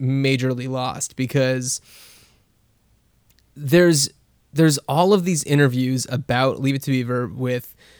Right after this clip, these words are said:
people like Tony Dow, Jerry Mathers, Barbara Billingsley, who plays June, their mom. And, um, they, there's kind of a Stockholm Syndrome-y quality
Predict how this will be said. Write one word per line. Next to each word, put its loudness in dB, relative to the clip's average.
people 2
like 0
Tony -2
Dow, -2
Jerry -4
Mathers, -4
Barbara -2
Billingsley, -2
who -2
plays -6
June, -2
their -2
mom. -6
And, -2
um, -8
they, 0
there's 4
kind -2
of 2
a 2
Stockholm 0
Syndrome-y 2
quality -2